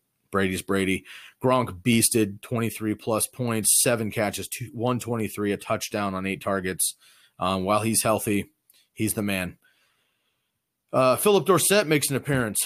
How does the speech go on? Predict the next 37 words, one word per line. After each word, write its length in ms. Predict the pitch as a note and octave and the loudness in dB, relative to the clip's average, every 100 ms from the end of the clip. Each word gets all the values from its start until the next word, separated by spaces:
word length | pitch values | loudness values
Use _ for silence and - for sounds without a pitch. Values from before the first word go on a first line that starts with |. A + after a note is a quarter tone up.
| - | -4
Nice 240 | C3 A#2+ - | -4 -2 -2
touchdown. 560 | - C#3+ - C3 B2+ | -2 -4 -2 0 0
He 120 | B2 | 0
had 120 | C#3 A2+ | -2 -2
nineteen 420 | A#2 B2+ D3 A#2+ | -6 -4 -6 -6
point 200 | B2 A2+ | -6 -4
six 220 | - C#3 | -4 -4
fantasy 320 | C#3+ C3 - | -4 -6 -6
points, 360 | A#2+ C#3 A#2+ - | -8 -8 -4 -2
seven 220 | C#3+ B2 | -2 -4
catches, 420 | A#2+ B2+ A#2 A#2 | -6 -6 -6 -6
sixty-six 560 | - C3+ B2 - B2+ - | -4 -6 -6 -6 -6 -4
yards, 240 | B2+ A#2+ | -2 -2
a 60 | G2+ | -4
touchdown 720 | - - - - A#2+ A2+ G#2+ - | -10 -10 -8 -4 -4 -4 -6 -8
on 140 | G#2+ | -4
seven 420 | - - A#2 A#2+ | -2 -2 -2 -4
targets. 440 | - A#2 A2 G#2+ - - - - - _ _ | -4 -4 -2 -6 -8 -14 -20 -20 -20 _ _
He 140 | D3+ | 4
was 240 | D3+ D3 B2 | 6 6 6
a 100 | B2+ | 4
hundred 220 | C3+ D3+ | 4 2
percent 420 | C3+ - D#3+ D3+ | 2 0 0 0
on 220 | - A#2 | -2 -4
targeted 420 | G#2+ B2+ B2+ A#2+ G#2 | 0 0 0 -4 -2
balls 380 | A#2+ C3+ A2+ B2 | 2 2 0 -4
this 160 | A2+ | -6
weekend, 340 | A2+ G#2+ A2+ G#2 | -6 -4 -4 -6
which 140 | G#2 | -8
is 80 | F#2+ | -10
great. 460 | - G#2 A#2+ A#2 - | -10 0 0 0 -4
And 140 | G2 | -10
if 100 | F#2+ | -8
you 80 | A2 | -10
can 80 | A2 | -4
get 140 | A#2 | -2
on, 200 | A2 G2+ | -2 -6